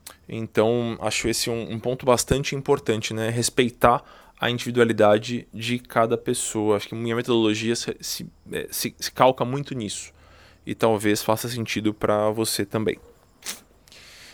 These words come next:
É, sobre a metodologia em si, não vou, não vou alongar muito, porque ela tá basicamente descrita em textos no meu site, tá descrita exaustivamente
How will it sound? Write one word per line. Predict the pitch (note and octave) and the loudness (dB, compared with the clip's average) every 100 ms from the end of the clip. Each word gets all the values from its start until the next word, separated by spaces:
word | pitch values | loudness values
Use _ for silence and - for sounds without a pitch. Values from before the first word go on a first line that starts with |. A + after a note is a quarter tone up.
| _ | _
É, | - G#2+ A2 G#2+ A2 - _ - | -6 -2 0 0 -2 -12 _ -8
sobre | - F3 G#3 | 0 2 4
a | |
metodologia | G3 F3+ D#3+ C3 C3 C3 | 4 6 8 6 6 -2
em | |
si, | A2+ - E3 | -4 -4 -2
não | D#3 C#3+ | 0 0
vou, | F#3 C#4 B2 A2+ F2+ | 2 4 8 8 6
não | A2+ A#2 | 0 2
vou | C#3+ | 6
alongar | D#3 A#2+ A#2 A#2+ | 6 6 6 4
muito, | A2+ B2+ D#3+ - - - | 4 -2 0 4 4 4
porque | C#3+ C#3+ - D3+ D3+ D#3 D#3 D#3 - | -6 -6 -4 2 4 6 4 2 -2
ela | D#3+ D#3 | -2 -2
tá | D#3 F3 | 2 4
basicamente | B2+ D#3+ F3 C#3+ B2+ D3 C#3 | 6 4 4 0 0 -2 -4
descrita | C3 - - C#3 D#3 - D#3 _ - _ | -2 -2 2 0 2 0 0 _ -20 _
em | C3 | -4
textos | B2 E3 F#3 - D3+ | 4 6 6 4 0
no | D3 | 4
meu | C3 | 4
site, | - B2+ C#3+ - - - - - _ _ - - _ _ _ - - | 4 4 2 0 -10 -16 -20 -20 _ _ -20 -20 _ _ _ -20 -4
tá | - C3 | 2 4
descrita | C3 - C3 B2+ - - | 2 0 2 0 -2 4
exaustivamente | D3+ F3+ D#3+ B2+ - C3 B2 A#2 B2+ - | 8 10 8 4 2 0 0 0 -2 -6